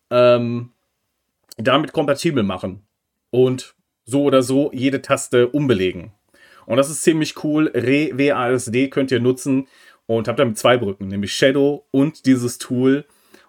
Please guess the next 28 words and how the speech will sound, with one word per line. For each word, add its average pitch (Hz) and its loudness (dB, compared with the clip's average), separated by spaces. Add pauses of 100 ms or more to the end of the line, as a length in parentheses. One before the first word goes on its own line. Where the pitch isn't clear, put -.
um, 120 0
äh, 113 4
mehr 113 0
Kompatibilität 113 -2
zu 101 -8
schaffen. 101 -12 (720)
Also, 113 -2
sobald 120 2
ihr 139 2
den 123 0
Shadow 147 0
P 135 -4
C 123 -4
eingerichtet 156 -2
habt, 151 -6 (220)
den, 120 -2
äh, 107 -2
P 123 -2
S 120 0
Plus - -2
Client 127 0
runtergeladen 135 2 (240)
und 202 4
der 170 0
Controller 143 0
angeschlossen 117 -2
ist, 123 -4 (540)
ja, 107 -6